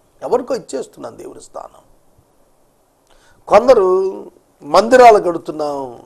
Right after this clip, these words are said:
అని చెప్పి బయలుదేరతారు. మందిరాలు కట్టండి, మంచిదే. దాని కొరకు ముఖస్తుతి చేయకండి. కొందరు మిషన్ పార్ట్నర్స్ కావాలని వెళ్తారు, దాని కొరకు ముఖస్తుతి చేయొద్దు.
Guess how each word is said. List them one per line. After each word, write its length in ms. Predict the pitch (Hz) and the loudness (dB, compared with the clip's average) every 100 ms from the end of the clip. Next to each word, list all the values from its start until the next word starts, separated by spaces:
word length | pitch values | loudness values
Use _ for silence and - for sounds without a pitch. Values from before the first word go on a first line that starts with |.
| _ | _
అని 140 | 151 151 | -12 -10
చెప్పి 200 | 156 175 | -10 -10
బయలుదేరతారు. 760 | 147 127 117 98 - - - _ _ _ _ _ _ _ _ _ _ _ _ | -10 -10 -12 -18 -18 -20 -20 _ _ _ _ _ _ _ _ _ _ _ _
మందిరాలు 380 | 131 185 208 175 | -6 -2 0 -2
కట్టండి, 440 | 147 165 - 139 113 | -4 -12 -10 -14 -14
మంచిదే. 480 | 123 139 - _ _ _ _ _ _ _ _ _ _ _ 123 | -18 -20 -20 _ _ _ _ _ _ _ _ _ _ _ -10
దాని 440 | 110 170 277 330 | 2 6 6 4
కొరకు 280 | 320 294 254 | 4 4 4
ముఖస్తుతి 640 | 202 196 269 - - 165 | 0 -2 -4 -4 -12 -20
చేయకండి. 540 | 135 113 - - _ _ _ _ _ _ _ _ _ _ _ _ _ _ _ _ _ - | -20 -20 -20 -20 _ _ _ _ _ _ _ _ _ _ _ _ _ _ _ _ _ 0
కొందరు 300 | 247 254 226 | 4 6 4
మిషన్ 440 | 202 240 311 294 262 | 2 0 2 2 4
పార్ట్నర్స్ 420 | 233 233 208 - | 4 4 -2 -2
కావాలని 480 | 185 165 160 147 135 | 0 0 0 -2 -8
వెళ్తారు, 800 | 110 - _ - _ _ _ 120 | -16 -18 _ -20 _ _ _ -2
దాని 340 | 147 214 285 | 2 4 2
కొరకు 260 | 285 269 214 | -2 -4 -6
ముఖస్తుతి 680 | 185 196 196 165 160 - | -10 -12 -16 -18 -20 -20
చేయొద్దు. 320 | - - _ | -20 -20 _